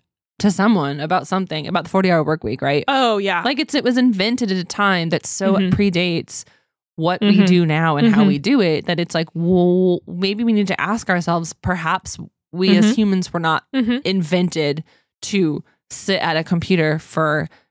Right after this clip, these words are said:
Speaker 1: nine hours a
Speaker 2: Right.
Speaker 1: day
Speaker 2: Right.
Speaker 1: and take Zoom calls.
Speaker 2: Yep.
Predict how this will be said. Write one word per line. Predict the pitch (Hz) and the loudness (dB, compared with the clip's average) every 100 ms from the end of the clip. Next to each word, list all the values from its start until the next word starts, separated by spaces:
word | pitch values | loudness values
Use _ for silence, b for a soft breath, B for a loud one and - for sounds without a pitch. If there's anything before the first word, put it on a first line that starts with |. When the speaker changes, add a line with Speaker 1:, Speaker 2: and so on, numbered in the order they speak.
| - | -6
Speaker 1:
nine | 180 160 156 147 - | -2 0 0 -2 -2
hours | 160 156 156 | -2 0 0
a | 214 | -2
Speaker 2:
Right. | 156 | -2
Speaker 1:
day | 151 127 131 156 - - | -2 0 -2 -6 -8 -4
Speaker 2:
Right. | 226 175 _ - | -4 -4 _ -4
Speaker 1:
and | 185 | -2
take | 175 156 | -2 -2
Zoom | 160 156 | -2 -2
calls. | 160 - - - - - | -2 -4 -4 -8 -10 -4
Speaker 2:
Yep. | 285 | -4